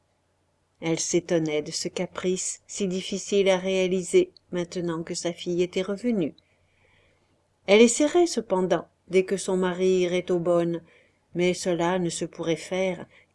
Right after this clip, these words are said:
qu'après le vernissage qui avait lieu le samedi suivant. « Et d'ici là,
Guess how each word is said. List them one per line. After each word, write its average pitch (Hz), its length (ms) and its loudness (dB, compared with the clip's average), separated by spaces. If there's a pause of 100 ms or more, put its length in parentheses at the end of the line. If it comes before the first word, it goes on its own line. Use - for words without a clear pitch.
qu'après 226 520 0
le 220 100 0
vernissage 190 1000 -2 (140)
qui 185 180 -2
avait 165 220 0
lieu 165 300 2
le 180 120 -4
samedi 151 520 -8
suivant. « - 500 -8 (1800)
Et 233 100 2
d'ici 240 420 4
là, 240 360 2